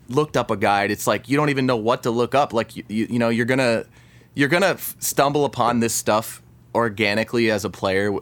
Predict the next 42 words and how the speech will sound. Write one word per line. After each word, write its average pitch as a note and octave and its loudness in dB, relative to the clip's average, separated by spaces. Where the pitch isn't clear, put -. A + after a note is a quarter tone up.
uh, E2 -2
you B2 -2
know, G2+ -2
nine G#2 0
times A2+ 0
out G#2+ 2
of F#2 -6
ten, A2 -2
because G#2+ -6
it's G#2 -8
just - -6
so A#2+ -2
big. G2+ -2
I'm C3+ -2
sure D#3+ 0
you C#3+ 0
could C#3 -2
look B2+ 0
up - -2
a - -12
full B2+ -6
guide A2 0
and G2 -8
sit A2 -6
there A2 -2
and G2 -4
play B2 0
it, G2 -6
but G#2 0
I'm G2+ -2
just G2+ -6
saying, G#2 0
like, F#2+ -6
most C#3+ -2
of B2+ -4
us A#2 0
aren't A2+ 0
gonna F#2 -4
do B2+ -2
that. E2+ -2
Um, F#2 0
so, A#2+ 2